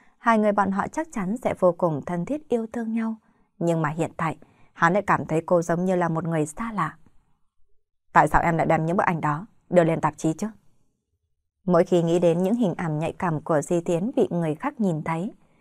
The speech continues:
chỉ cần thấy bức ảnh hai người đang dây dưa cùng nhau trên tạp chí, hơn nữa Di Tiến bị phóng đại mặt, cũng làm cho cô thân bại danh liệt đi.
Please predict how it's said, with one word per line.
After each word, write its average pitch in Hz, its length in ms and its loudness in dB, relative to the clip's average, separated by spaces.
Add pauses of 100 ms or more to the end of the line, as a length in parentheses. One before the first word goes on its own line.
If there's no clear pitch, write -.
(300)
chỉ 233 160 4
cần 208 260 4
thấy 208 100 0
bức 330 140 -2
ảnh 185 220 -2
hai 269 220 -8
người 202 240 0
đang 165 200 -4
dây 175 200 0
dưa 175 280 -2
cùng 160 220 0
nhau 233 200 -4
trên 247 220 -4
tạp 165 200 -4
chí, 175 320 -4 (420)
hơn 170 220 0
nữa 175 100 2
Di 180 200 2
Tiến 185 400 -4 (120)
bị 185 260 4
phóng 180 200 -4
đại - 200 -6
mặt, 160 140 -2 (440)
cũng 190 160 6
làm 165 240 0
cho 175 220 -4
cô 175 200 0
thân 175 240 -4
bại 170 160 -6
danh 220 280 -4
liệt 165 140 -2 (120)
đi. 202 180 -10